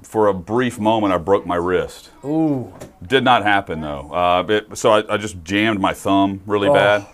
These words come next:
Speaker 1: you know?
Speaker 2: Did you
Speaker 1: Um,
Speaker 2: look down and, like, look for, like, a limp
Speaker 1: well,
Speaker 2: noodle
Speaker 1: so
Speaker 2: wrist for a second? Like, it's, it's done?
Speaker 1: I, I, in high school, like, freshman year playing baseball, I, I broke my right thumb. That's the only broken bone I've ever had.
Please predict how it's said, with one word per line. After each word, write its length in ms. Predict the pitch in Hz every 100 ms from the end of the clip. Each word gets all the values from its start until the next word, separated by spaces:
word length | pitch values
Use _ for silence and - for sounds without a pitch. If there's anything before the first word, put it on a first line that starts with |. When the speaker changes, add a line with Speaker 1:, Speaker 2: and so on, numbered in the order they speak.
| -
Speaker 1:
you 100 | 104
know? 220 | 107 110 - _ _ - _ _ 92
Speaker 2:
Did 80 |
you 60 | 95 92
Speaker 1:
Um, 40 |
Speaker 2:
look 160 | 170 165
down 260 | 156 160
and, 80 | 151
like, 200 | 143 127
look 200 | 143 147
for, 360 | - 139 135 131 -
like, 320 | 131 135 131
a 80 | 127
limp 340 | 127 135 135
Speaker 1:
well, 240 | 139 156
Speaker 2:
noodle 140 | 143 135
Speaker 1:
so 160 | 165
Speaker 2:
wrist 160 | 151 147
for 120 | 147
a 40 | 143
second? 380 | 151 147 151
Like, 140 | 135 135
it's, 180 | 135 131
it's 160 | 131
done? 380 | 131 139 143 143 -
Speaker 1:
I, 300 | 151 160 -
I, 320 | 123 120 113 - _ -
in 160 | 139 120
high 220 | 156 196
school, 640 | - 139 117 104 101 101 _ _ -
like, 180 | 107 -
freshman 480 | - 165 - 123
year 440 | 110 107 87 76 73 _
playing 280 | 113 101 90
baseball, 560 | 98 95 - 82 71
I, 160 | 80 92 -
I 80 | 101
broke 480 | 85 90 117 110 -
my 140 | 95
right 340 | 90 95 92 -
thumb. 460 | - 92 73 62 - _
That's 200 | - 107
the 120 | - 104
only 240 | 113 104
broken 400 | 87 104 98 90
bone 240 | 87 87
I've 140 | 82 80
ever 180 | 73 71
had. 300 | 73 60